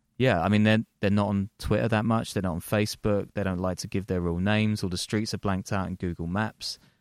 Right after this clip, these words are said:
Privacy is a huge issue in Germany. And that's why, to bring it <laughs> back to the, bring it back to this heist, it's like there's barely any C C T V. And there's not a lot of,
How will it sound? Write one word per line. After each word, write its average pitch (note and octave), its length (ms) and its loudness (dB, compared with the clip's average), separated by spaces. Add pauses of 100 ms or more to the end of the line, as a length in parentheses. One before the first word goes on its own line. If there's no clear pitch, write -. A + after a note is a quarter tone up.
(200)
Privacy B2+ 340 2
is A2 120 0
a - 20 -2
huge G#2 320 2
issue G#2 240 0
in E2+ 100 -2
Germany. F#2 380 0
And G2+ 160 -2
that's B2+ 320 0
why, F#2 320 -4 (120)
to A#2+ 100 -8
bring G#2 160 -2
it B2+ 160 -4
<laughs> - 20 0
back B2+ 200 0
to - 140 -4
the, F#2+ 180 -2 (520)
bring A2+ 140 4
it G2+ 80 -2
back G#2 180 2
to G#2 80 -4
this F#2 160 -2
heist, G2+ 340 0
it's - 140 -6
like F#2 240 0
there's G2+ 200 -2 (260)
barely A#2+ 260 4
any A2 140 2
C G2+ 240 0
C F2+ 180 -6
T F2+ 160 -6
V. F#2+ 300 -4 (500)
And G2 80 -2
there's G2+ 160 0
not A2 240 0
a G#2 60 0
lot G2+ 220 2
of, - 340 -10